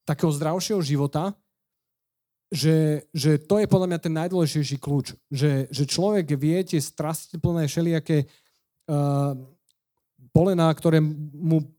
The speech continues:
pod kolenami skončia skôr či neskôr, vydržať, pretože začne cvičiť a, a to cvičenie ho nejakým spôsobom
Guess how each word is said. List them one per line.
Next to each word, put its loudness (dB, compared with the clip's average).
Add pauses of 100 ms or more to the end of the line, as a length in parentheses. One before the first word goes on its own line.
(220)
pod 0
kolenami 2
skončia 0
skôr 4
či -4
neskôr, -2 (240)
vydržať, 0
pretože -2
začne -2
cvičiť -4 (720)
a, -2
a -16
to -4
cvičenie -2
ho 2
nejakým -4
spôsobom -2